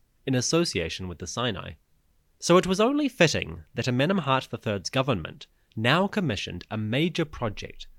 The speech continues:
to build a magnificent temple of Hathor in this area. The Hathor temple was a beautiful work, carved into a rocky outcropping in what we know as a rock-cut temple. It was entered through a small doorway,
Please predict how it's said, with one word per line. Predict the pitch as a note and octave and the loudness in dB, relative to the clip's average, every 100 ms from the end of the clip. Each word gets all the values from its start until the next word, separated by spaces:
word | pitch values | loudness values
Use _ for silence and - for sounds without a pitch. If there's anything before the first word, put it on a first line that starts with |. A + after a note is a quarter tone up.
| - - | -20 -8
to | B2 | -4
build | A2 D3+ F2 D#2+ | 0 2 0 -4
a | G#2+ | -4
magnificent | G#2+ G#2 A2 C#3+ D#3+ - F#3 D3 | -2 -2 -2 -2 -2 -2 -4 -2
temple | A#2 G#2+ G#2 | -4 -4 -6
of | G2 | -2
Hathor | B2+ C3 - - _ | -2 -2 -6 -16 _
in | - C#3+ | -4 -2
this | F2 - | -4 -4
area. | G2+ F#2+ E2 - _ _ _ _ _ _ - | -4 -4 -6 -12 _ _ _ _ _ _ -2
The | C#3+ | 0
Hathor | D3 G#3 A#3 G#3+ G3+ | 2 0 0 0 0
temple | C#3 B2 F#2+ E2+ | 0 0 0 -4
was | F2+ G#2 | -2 -4
a | |
beautiful | G#2 B2 C#3+ D3 B2 G2+ | -2 2 2 0 -4 -4
work, | F2 D#2 - - _ _ _ _ | -4 -8 -10 -20 _ _ _ _
carved | - E3+ F2+ F2 - | 2 4 4 0 -6
into | G#2+ A#2 | -6 -2
a | A2 | 2
rocky | C3 C#3+ D3 - | 2 2 -2 0
outcropping | C#3+ - F2+ - E2+ D#2+ - _ | -2 -4 -10 -8 -10 -12 -18 _
in | A#2+ A2+ | -6 -2
what | B2+ A#2+ | -2 -2
we | F#3+ | 0
know | E3+ F#2 F2 | 0 0 -2
as | - G2 | -4 -4
a | G#2 G#2 G2+ _ | -2 -4 -6 _
rock-cut | A2+ C#3+ D3 - - A#2 - | 0 0 0 -6 -2 -2 -2
temple. | - F2+ - - _ _ _ _ _ - - | -6 -6 -8 -16 _ _ _ _ _ -14 -4
It | C#3+ | 0
was | D3 - | 2 2
entered | F3+ G3 G2 E2 | 2 2 0 -4
through | - A2 | -4 0
a | G#2+ | 0
small | - - D3 E3+ E3+ | 0 -2 0 0 2
doorway, | D3 C#3+ G#2 E2 F2 | 2 2 0 -4 -8